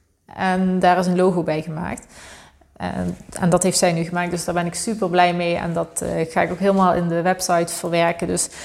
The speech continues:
ja, eigenlijk alleen maar goede dingen. En ik zat al sowieso te balen en helemaal negatief in. Dus, maar nu ben ik helemaal rela-, helemaal relaxed, opgeladen en weer helemaal in mijn energie. Super fijn.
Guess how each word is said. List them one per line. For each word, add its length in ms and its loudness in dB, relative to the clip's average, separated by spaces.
ja, 340 6
eigenlijk 340 6
alleen 180 6
maar 120 2
goede 220 4
dingen. 280 4
En 120 4
ik 100 -2
zat 200 0
al 60 2
sowieso 480 2
te 80 -2
balen 420 6
en 100 2
helemaal 300 -2
negatief 440 -4
in. 300 -14
Dus, 160 -2
maar 140 2
nu 160 6
ben 140 8
ik 80 0
helemaal 300 2
rela-, 260 6
helemaal 360 4
relaxed, 440 2
opgeladen 760 4
en 480 0
weer 160 0
helemaal 340 4
in 80 0
mijn 180 -2
energie. 640 2
Super 380 0
fijn. 480 0